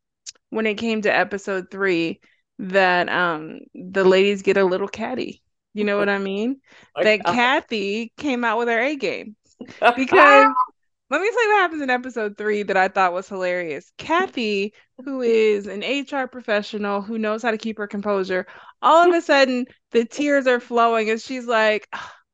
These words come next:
Speaker 1: I can't believe that this happened to me." And he's like, "Oh my God, Kathy, what?" She was like, "Women are just being so mean." I was like, "Kathy, what is
Speaker 2: I
Speaker 1: happening
Speaker 2: know.
Speaker 1: right now?" I know dang good and well Kathy was not that emotionally hurt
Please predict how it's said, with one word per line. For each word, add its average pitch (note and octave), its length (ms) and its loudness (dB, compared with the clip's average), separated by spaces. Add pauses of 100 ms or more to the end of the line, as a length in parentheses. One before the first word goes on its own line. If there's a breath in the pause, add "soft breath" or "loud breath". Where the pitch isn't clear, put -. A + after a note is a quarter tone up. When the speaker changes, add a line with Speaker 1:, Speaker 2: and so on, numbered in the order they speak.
(240)
Speaker 1:
I C4 80 -12
can't D4+ 300 -8
believe C4+ 240 -12
that C4 120 -16
this C4+ 160 -14
happened C#4 400 -4
to A#3+ 60 -10
me." G3+ 200 -4
And A#3+ 100 -2
he's D#4 160 -4
like, D4 140 -2
"Oh F4 140 2
my A4+ 160 2
God, G4+ 220 4
Kathy, F#4 380 0
what?" F4 360 0
She C#4 140 -12
was A3 200 -10
like, F#3+ 280 0 (520 soft breath)
"Women C#4+ 280 0
are C#4+ 120 -2
just B3+ 200 -10
being D4+ 260 0
so C#4+ 220 0
mean." C#4+ 400 -2
I B3 140 2
was E4 200 -8
like, D4+ 300 0
"Kathy, C#4+ 800 -4
what D4 300 -4
is G#4+ 180 2
Speaker 2:
I F4 80 -2
Speaker 1:
happening G4+ 520 0
Speaker 2:
know. E4 60 -2
Speaker 1:
right C#4 280 0
now?" G#3 260 -2 (600 soft breath)
I B4+ 220 -2
know C#4+ 500 0
dang C#4+ 280 -4
good C#4+ 120 -8
and C4+ 120 -10
well A#3 200 0
Kathy B3 380 -2
was A3 140 -4
not A3 260 0
that A3 140 0
emotionally G#3 640 -8
hurt G3+ 420 -2